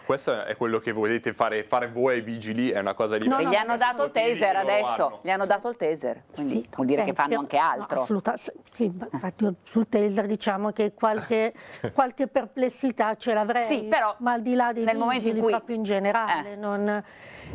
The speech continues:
Speaker 2: ma il... il, cioè, sì, a Milano c'è un tema di traffico, penso che sia abbastanza innegabile,
Speaker 3: Sì.
Speaker 2: un po' come, un po' quello che dicevamo prima, eh, non si trovano case, stiamo parlando delle case green
Speaker 3: Sì.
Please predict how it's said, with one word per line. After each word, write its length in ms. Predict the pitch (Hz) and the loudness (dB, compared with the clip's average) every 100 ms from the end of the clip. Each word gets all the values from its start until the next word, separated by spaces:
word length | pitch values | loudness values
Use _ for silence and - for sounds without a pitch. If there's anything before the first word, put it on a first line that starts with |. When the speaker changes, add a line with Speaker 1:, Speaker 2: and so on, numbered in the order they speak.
| - | -2
Speaker 2:
ma 120 | 226 | 0
il... 440 | 220 220 220 214 214 | 2 2 2 2 0
il, 720 | 220 220 214 214 208 196 196 190 - | 0 2 2 2 0 0 -2 -4 -10
cioè, 140 | - - | -6 -4
sì, 180 | - 277 226 - - - - - - - - - - - - - - - - - | -2 -2 -4 -8 -20 -20 -20 -20 -20 -20 -20 -20 -20 -20 -20 -20 -20 -20 -10 0
a 100 | 262 | 2
Milano 500 | 294 226 208 208 - - _ - | 4 2 0 -4 -6 -14 _ 0
c'è 140 | 262 | 2
un 120 | 254 | 2
tema 260 | 247 233 233 | 0 0 2
di 120 | 233 | 0
traffico, 540 | 247 196 185 233 214 214 | 0 -2 -2 -2 0 -4
penso 480 | - 220 208 - | 0 -2 -2 -4
che 140 | 220 214 | -2 -4
sia 180 | - 214 | 0 0
abbastanza 640 | 196 214 - 214 208 - | 0 -4 -2 -4 -4 -4
innegabile, 720 | 202 196 233 233 202 214 214 208 - | -2 0 0 -2 -4 -2 -2 -4 -10
Speaker 3:
Sì. 180 | - 190 | -2 0
Speaker 2:
un 120 | 160 | 2
po' 120 | 247 247 | 2 2
come, 340 | 262 247 254 | 0 0 0
un 100 | 240 | 0
po' 160 | 277 262 | 0 0
quello 200 | 262 254 | -2 0
che 80 | |
dicevamo 460 | 240 220 214 214 202 | -2 0 0 0 -4
prima, 500 | - 247 214 202 202 - - - | -2 0 2 0 -2 -6 -20 -6
eh, 480 | - 226 208 202 202 | 0 2 2 0 0
non 260 | 214 247 247 | 0 0 -2
si 180 | - 247 | -2 -2
trovano 480 | 269 247 214 226 277 | 2 0 0 -2 -2
case, 480 | 233 185 202 220 226 | -2 -2 0 0 -2
stiamo 280 | - 214 | 0 -2
parlando 420 | 202 220 190 208 208 | 0 -2 0 0 0
delle 240 | 208 208 | 2 2
case 340 | 214 202 202 | 0 0 0
green 540 | 220 214 196 214 214 214 | 0 0 0 0 0 0
Speaker 3:
Sì. 220 | 208 185 | 0 0